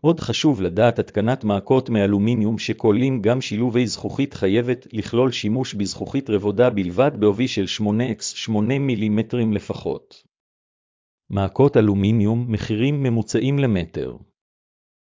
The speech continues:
המחירים עבור מעקות אלומיניום כליל משתנים בהתאם למורכבות ההתקנה והפרופיל הנבחר.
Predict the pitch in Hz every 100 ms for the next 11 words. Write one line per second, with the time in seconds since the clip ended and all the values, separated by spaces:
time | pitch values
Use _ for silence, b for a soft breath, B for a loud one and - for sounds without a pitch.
0 | _ 98 104 - 107 156 131 95 120 117
1 | 101 98 131 135 117 107 117 139 127 117
2 | - 107 120 113 101 - 107 147 131 98
3 | - 151 143 110 101 95 98 131 156 117
4 | - - 107 131 156 120 110 107 98 143
5 | 120 117 101 98 104 87 60